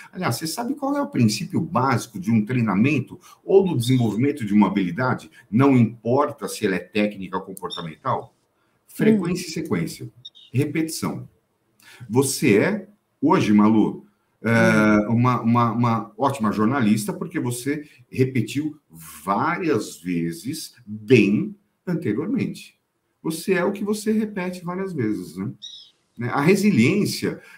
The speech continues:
Speaker 1: é, a, a resiliência você pode aprender,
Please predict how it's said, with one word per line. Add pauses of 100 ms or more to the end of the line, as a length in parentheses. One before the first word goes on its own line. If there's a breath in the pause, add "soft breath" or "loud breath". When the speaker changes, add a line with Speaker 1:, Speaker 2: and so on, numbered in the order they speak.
Speaker 1:
é,
a, (200)
a
resiliência
você
pode
aprender,